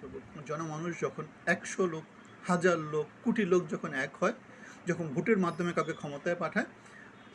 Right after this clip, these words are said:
তখন সেই সিলেকশনে তারা কোনো ভুল করে না। হয়তো আমরা তাদেরকে ভুল সিলেকশন দিই, ভুল লোককে ব্যালট পেপারে বসতে দিই না, ভুল লোককে ক্ষমতায় আসতে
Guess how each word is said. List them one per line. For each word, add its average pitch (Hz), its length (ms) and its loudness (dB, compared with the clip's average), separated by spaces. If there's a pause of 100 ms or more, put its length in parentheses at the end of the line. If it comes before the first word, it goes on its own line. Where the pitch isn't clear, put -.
তখন 151 260 -2 (420)
সেই 175 280 6 (540)
সিলেকশনে 185 600 2
তারা 143 200 0
কোনো 143 120 -12 (100)
ভুল 151 140 -4 (100)
করে 123 200 -10
না। - 100 -12
হয়তো 208 180 2
আমরা 240 120 2
তাদেরকে 226 300 2
ভুল 247 180 0
সিলেকশন 185 440 0
দিই, 131 120 -6 (380)
ভুল 220 160 10 (100)
লোককে 208 280 6
ব্যালট 165 220 4
পেপারে 160 380 4
বসতে 151 300 -8
দিই 123 160 -2
না, 127 60 -12 (360)
ভুল 208 180 10 (140)
লোককে 185 360 10
ক্ষমতায় 156 400 -2
আসতে - 220 -8